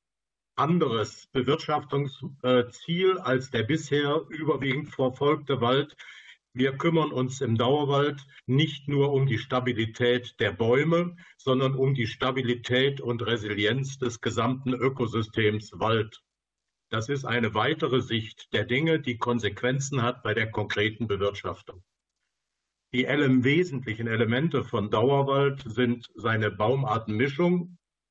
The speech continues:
seine strukturelle Vielfalt, dick neben dünn, lang neben kurz, Laubholz neben Nadelholz –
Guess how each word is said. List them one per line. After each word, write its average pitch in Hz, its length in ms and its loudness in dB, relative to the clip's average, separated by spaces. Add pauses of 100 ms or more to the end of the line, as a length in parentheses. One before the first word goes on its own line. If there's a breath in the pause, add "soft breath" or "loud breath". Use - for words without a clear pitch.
(160)
seine 120 280 0
strukturelle 120 640 0
Vielfalt, 156 880 -2 (260)
dick 151 280 -2
neben 113 320 2
dünn, 160 440 0
lang 131 360 0
neben 113 300 0
kurz, 160 560 0
Laubholz 131 720 0
neben 110 500 -4 (320)
Nadelholz – 151 760 0